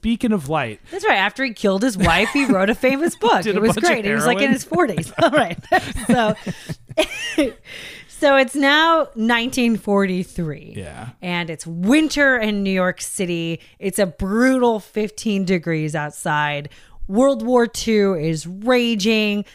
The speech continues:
Speaker 2: The atomic race is on. And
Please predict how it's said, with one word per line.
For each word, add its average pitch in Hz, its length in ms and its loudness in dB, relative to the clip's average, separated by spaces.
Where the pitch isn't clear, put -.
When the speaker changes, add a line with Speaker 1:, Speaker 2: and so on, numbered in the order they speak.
Speaker 2:
The 190 100 -4
atomic 214 480 0
race 170 440 0
is 202 120 2
on. 190 440 4
And 180 500 0